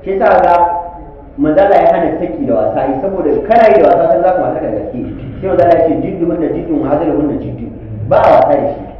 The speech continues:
Duk abin da ka san a wasa, a wasa zan yi. Sai kuma daga ƙarshe ya kai ni zuwa ga wani abu mai haɗari, to wani na wasan an hana, kar ka yi. Akwai ruwaya da ke cikin musannaf na Ibn Abi Shayba, daga Abi Salama,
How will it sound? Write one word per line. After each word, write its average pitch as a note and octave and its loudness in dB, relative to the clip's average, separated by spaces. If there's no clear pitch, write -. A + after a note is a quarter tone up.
Duk A#2+ 2
abin - 6
da - 2
ka - -2
san D3 -4
a D3 -2
wasa, D3 2
a G3 -2
wasa D3 2
zan D3 2
yi. - -2
Sai E3+ -2
kuma F3 -2
daga D3 0
ƙarshe B2+ -6
ya D3+ -2
kai D#3+ -2
ni D#3 2
zuwa D#3 0
ga - 0
wani C3+ -2
abu - -2
mai - -4
haɗari, F3 0
to D#3+ -6
wani D#3 4
na E3 0
wasan C#3 -2
an C#3+ -8
hana, C#3+ -4
kar - -10
ka - -8
yi. - -12
Akwai - 4
ruwaya A3 8
da - 6
ke D#4 0
cikin F3 -4
musannaf D#3 0
na C#3+ -2
Ibn C#3+ 0
Abi A2+ -4
Shayba, D#3 -4
daga C3 0
Abi - 4
Salama, D#3+ 2